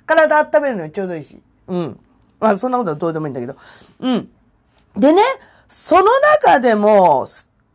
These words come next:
ごい嬉しかったのが、栗ご飯。栗ご飯があったんですよ。山菜栗ご飯。栗ご飯、民子大好きなんですよ、本当は。<laughs> 栗おこわって言った方がいいかしら。あのね、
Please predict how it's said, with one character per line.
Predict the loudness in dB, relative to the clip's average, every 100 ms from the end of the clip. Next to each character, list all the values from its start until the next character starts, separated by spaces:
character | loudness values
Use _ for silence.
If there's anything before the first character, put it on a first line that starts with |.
| -14
ご | -10
い | -10 -10 -12
嬉 | -10 -8 -8
し | -8
か | -10
っ | -6
た | -4
の | -4
が、 | -6
栗 | -6 0 2
ご | 2 0
飯。 | -2 -8 _ _ _ _ _ _
栗 | 0 4 4
ご | 4
飯 | 2 0 0
が |
あ | 0
っ | -2
た | -6
ん |
で |
す | -6
よ。 |
山 | -4 -4 -4 -4
菜 | -4 -4
栗 | -8 -10
ご | -6 -6
飯。 | -6 -16 _ _ -20 _
栗 | -4 0 2
ご | 4
飯、 | 4 2 0 -4
民 | -6 -4
子 | -8 0
大 | 0
好 | 0
き | -4 -4
な | -2
ん | -2
で |
す | -6
よ、 | -10
本 | -8
当 | -2
は。 | -2 -4 -4 -4 -2 -6 -8
<laughs> | -12 _ -20 -20 -10
栗 | -6 -6 -2
お | -4
こ | -2
わ | -6
っ | -6
て | -10 -10 -12 _ _
言 | -12 -10
っ |
た | -6 -4 -2
方 | -2
が | -4
い | -4
い |
か | -8
し | -12
ら。 | -18 _
あ | -6
の | -4 -4
ね、 | -4 -6